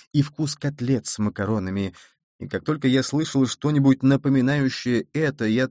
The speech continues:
тотчас представлял себе громадные тёмные залы, ночники, дуртуар, длинные ночи и утренний барабан, Успенского в белой рубашке и подполковника, бывшего плохим христианином.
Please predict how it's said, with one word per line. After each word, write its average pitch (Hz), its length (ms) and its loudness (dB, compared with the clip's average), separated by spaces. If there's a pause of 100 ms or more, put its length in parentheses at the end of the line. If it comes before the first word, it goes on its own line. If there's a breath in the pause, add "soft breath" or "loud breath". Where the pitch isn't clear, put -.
(120)
тотчас 160 500 -4
представлял 135 640 0
себе 143 340 0
громадные 123 720 0
тёмные 117 480 0
залы, 117 520 -6
ночники, 110 800 -2 (220 loud breath)
дуртуар, 143 760 2
длинные 135 520 4
ночи 131 680 2 (380 soft breath)
и - 80 -8
утренний 117 420 2
барабан, 101 720 -4 (300 soft breath)
Успенского 139 840 0
в 113 80 -2
белой 139 280 2
рубашке 127 580 0
и 123 80 2
подполковника, 117 1200 -2
бывшего 120 600 -4
плохим 113 600 -6
христианином. 92 1080 -14